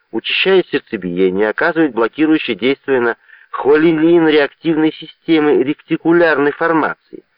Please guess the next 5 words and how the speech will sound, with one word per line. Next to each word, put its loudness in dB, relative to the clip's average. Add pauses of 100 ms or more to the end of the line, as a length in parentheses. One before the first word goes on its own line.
(460)
сетчатого -2
подкоркового -2
образования 0 (200)
головного 0
мозга. -4